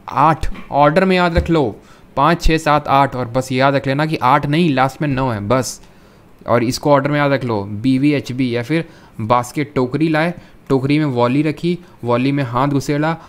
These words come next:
और उसमें बेस बना दिया, बस बेबी को बेस पसंद है, ठीक है। अब हाथ हमें यूज़ करना नहीं पड़ेगा क्यों, क्योंकि हमें बेस मिल चुका है, ठीक। आंसर यहाँ पे क्या होगा, हैंडबॉल, ऑप्शन नंबर थर्ड, सेवन। अब कभी आप ये बॉल वाले नहीं भूलोगे, चाहे बास्केटबॉल आ जाए, चाहे वॉलीबॉल, कबड्डी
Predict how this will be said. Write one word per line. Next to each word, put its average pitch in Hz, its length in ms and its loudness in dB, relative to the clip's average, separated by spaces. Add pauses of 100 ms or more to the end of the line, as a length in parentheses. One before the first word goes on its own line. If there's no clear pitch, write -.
(160)
और 120 100 -2
उसमें 135 260 -4
बेस 120 260 -2
बना 107 200 -2
दिया, 98 340 -4 (220)
बस 107 380 -4
बेबी 113 240 -4
को 143 140 -2
बेस 120 220 -2
पसंद 101 360 -6
है, 101 180 -8 (140)
ठीक 117 140 -8
है। 139 80 -4
अब 120 100 -10
हाथ 123 200 -2
हमें 139 180 0
यूज़ 135 260 -2
करना 139 260 0
नहीं 151 120 -2
पड़ेगा 151 300 0
क्यों, 135 180 -6
क्योंकि 135 320 -8
हमें 143 220 -4 (320)
बेस 120 300 0
मिल 110 140 -2
चुका 98 240 -6
है, 101 120 -8 (160)
ठीक। 147 200 0 (1700)
आंसर 123 300 -2
यहाँ 139 160 0
पे 139 100 -6
क्या 143 140 -2
होगा, 143 280 -2 (380)
हैंडबॉल, 143 600 0 (120)
ऑप्शन 117 260 -6
नंबर 117 260 -4
थर्ड, 123 340 -8
सेवन। 104 380 -10 (360)
अब 120 140 0
कभी 143 280 4
आप 143 120 2
ये 147 60 0
बॉल 127 260 0
वाले 127 200 0
नहीं 120 120 -6
भूलोगे, 101 400 -6
चाहे 117 200 -2
बास्केटबॉल 143 520 0
आ 143 40 0
जाए, 143 120 -2
चाहे 131 160 -2
वॉलीबॉल, 131 360 -2
कबड्डी 127 520 -2